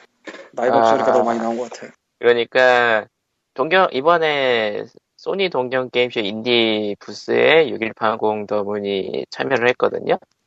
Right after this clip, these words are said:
Speaker 2: 어, 그러니까 소니가 동경 게임쇼 참여할 인디 게임 팀의 팀 부-, 이게 인디 게임 팀을 뽑아가지고 부스 비용을 대주고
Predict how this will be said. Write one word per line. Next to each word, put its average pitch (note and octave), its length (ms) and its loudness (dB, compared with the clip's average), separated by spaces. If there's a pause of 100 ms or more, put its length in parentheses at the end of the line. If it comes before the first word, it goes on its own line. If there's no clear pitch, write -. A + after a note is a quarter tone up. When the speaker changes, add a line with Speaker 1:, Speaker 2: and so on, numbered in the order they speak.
(120)
Speaker 2:
어, - 80 -2
그러니까 D#3 380 2
소니가 E3 800 2
동경 A#2 300 -2
게임쇼 A#2 300 0
참여할 A#2+ 320 2
인디 G#2 260 -4 (220)
게임 G#2 420 0
팀의 A2 680 2 (500)
팀 C#3+ 280 -2
부-, G#2+ 160 -10 (140)
이게 G#2 200 0 (460)
인디 A#2+ 300 0
게임 A#2+ 340 4
팀을 C3+ 260 2
뽑아가지고 A2+ 800 2 (300)
부스 A2+ 420 0
비용을 G#2+ 340 2
대주고 G2+ 580 2